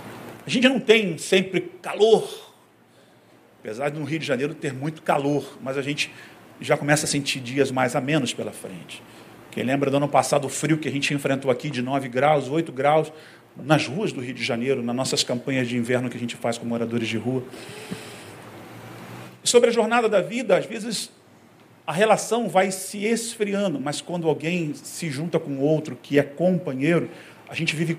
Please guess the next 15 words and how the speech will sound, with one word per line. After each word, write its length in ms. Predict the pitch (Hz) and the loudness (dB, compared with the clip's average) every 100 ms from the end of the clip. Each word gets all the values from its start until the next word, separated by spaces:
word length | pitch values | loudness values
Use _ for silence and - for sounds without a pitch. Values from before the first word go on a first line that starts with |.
| - | -2
consequências 1000 | 202 208 214 185 - 143 156 175 170 135 | 4 6 4 -4 -8 -10 -8 -8 -8 -12
desse 520 | 127 147 147 - 147 139 - - - - - - - - | -6 -6 -6 -6 -6 -6 -18 -20 -20 -20 -20 -20 -16 -8
bom 320 | 117 156 147 | 0 2 2
ajuntamento, 560 | 120 123 120 104 107 | 0 -4 -6 -10 -10
de 80 | 110 | -12
proteger 960 | - 175 180 - 175 151 110 127 156 131 | -2 0 0 2 2 2 -8 -4 -2 -2
o 220 | 104 104 | -6 -12
outro. 340 | 110 - - - - - - - - - - | -14 -16 -20 -20 -20 -20 -20 -20 -20 -20 -10
Domingo 240 | 120 151 151 | -4 -2 4
passado, 580 | 147 - 165 165 170 147 | 4 6 4 4 2 -2
eu 140 | 143 | -2
tava 160 | 147 151 | -2 -2
sentado 500 | 147 139 147 143 139 | -6 0 2 2 0
ali 160 | 139 | -4
perto 560 | 143 147 143 - 127 | -4 -2 -2 -4 -8